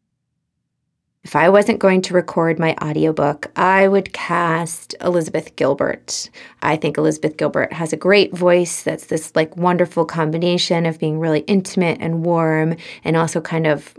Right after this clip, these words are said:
raw and rough and gritty. So I would choose her. The last audiobook that I listened to that I loved was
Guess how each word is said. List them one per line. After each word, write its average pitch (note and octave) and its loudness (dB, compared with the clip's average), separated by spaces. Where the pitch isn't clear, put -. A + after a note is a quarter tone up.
raw D#3+ 2
and D#3 -2
rough D#3 -4
and - -8
gritty. F3 -2
So - -6
I - -4
would - -4
choose - -8
her. - -10
The F#3+ 4
last F3+ 4
audiobook F#3 2
that E3+ 0
I E3 2
listened F#3+ 2
to G3 2
that E3+ -2
I D#3 0
loved A#3+ 2
was F3 2